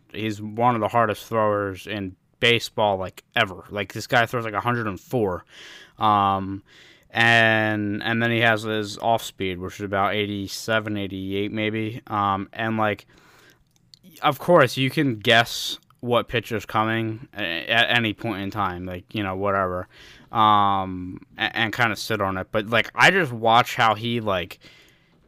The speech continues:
sat on this pitch, and I'm pretty sure, like, he was, he might have been down on the count, or it had two strikes, so why would you be, um, sitting, uh, off speed? Like, it was just kinda crazy, and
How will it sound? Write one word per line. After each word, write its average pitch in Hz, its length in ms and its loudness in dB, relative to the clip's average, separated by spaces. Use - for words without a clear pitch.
sat 135 440 4
on 123 160 2
this 113 200 -4
pitch, - 720 -2
and 104 260 -2
I'm 113 120 0
pretty 165 220 -2
sure, 147 380 2
like, 107 140 0
he - 140 -8
was, 101 240 -4
he 110 180 -6
might 180 200 4
have 240 80 4
been 139 160 0
down 120 220 4
on 131 100 0
the 92 80 -4
count, 127 340 -2
or 110 140 4
it 113 80 2
had 123 200 4
two 123 200 -4
strikes, 113 540 -2
so 104 140 -4
why 107 240 4
would 117 160 -2
you 117 120 -4
be, 107 460 -2
um, 92 640 0
sitting, 104 720 -4
uh, 57 140 -16
off 113 240 0
speed? 110 460 -4
Like, 95 140 -4
it 101 80 -4
was 101 160 -8
just 98 180 -10
kinda 113 200 0
crazy, 107 440 -2
and 98 180 -6